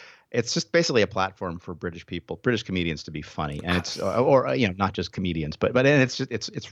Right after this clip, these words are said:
it's, it's really, and then, you know, there's a little bit of intrigue. You're like, "Uh, you gotta figure, are they really lying?" You know, and sometimes, sometimes you, you guess right and the panel guesses wrong. Um, but it's, it's just a lot of fun. And David,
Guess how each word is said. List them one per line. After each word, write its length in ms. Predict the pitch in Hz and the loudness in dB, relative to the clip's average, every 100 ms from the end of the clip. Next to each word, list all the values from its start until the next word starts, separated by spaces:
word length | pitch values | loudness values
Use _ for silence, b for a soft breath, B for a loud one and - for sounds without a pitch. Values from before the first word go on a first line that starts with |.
| - | -2
it's, 200 | 135 - 117 - | -2 -2 -12 -6
it's 220 | 139 - | -2 -2
really, 360 | 110 117 131 233 | 2 4 4 2
and 120 | 262 | 2
then, 120 | 330 | 2
you 40 | 302 | -2
know, 40 | - B | -2 B
there's 140 | 254 | 0
a 40 | 262 | 2
little 220 | 247 247 | 4 2
bit 100 | 269 | 0
of 120 | 214 | 2
intrigue. 400 | 143 139 156 190 | 0 0 -2 0
You're 100 | 196 | 2
like, 300 | 196 165 156 - | 2 0 -6 -4
"Uh, 100 | 101 | -4
you 180 | 104 | 0
gotta 160 | 101 107 | 2 2
figure, 180 | - 107 | 0 0
are 140 | 98 | 4
they 120 | 98 98 | 4 4
really 220 | 113 143 | 4 2
lying?" 320 | 143 202 294 | -2 -4 -2
You 100 | 214 | -2
know, 120 | 240 | 0
and 160 | 214 113 | 0 0
sometimes, 420 | 110 104 117 113 B B - | 2 4 2 0 B B -4
sometimes 360 | 131 135 113 | 0 2 2
you, 160 | 104 113 - | 0 -4 -2
you 200 | 110 123 | 0 4
guess 280 | 127 123 | 2 2
right 260 | 113 107 151 | 2 2 2
and 160 | 117 95 | -2 -6
the 60 | |
panel 300 | 87 104 104 | -4 -4 -4
guesses 340 | 101 92 98 95 | -6 -8 -8 -4
wrong. 440 | 92 95 107 110 | -2 -2 -2 -4
Um, 300 | - 82 85 | -2 0 2
but 120 | 82 110 | 2 2
it's, 140 | - | 2
it's 220 | - - | -2 2
just 160 | 143 - | 2 4
a 40 | |
lot 200 | 95 92 | 6 4
of 80 | 90 | 2
fun. 200 | 90 87 | -2 0
And 180 | 95 135 | 0 4
David, 340 | 202 226 151 | 4 4 0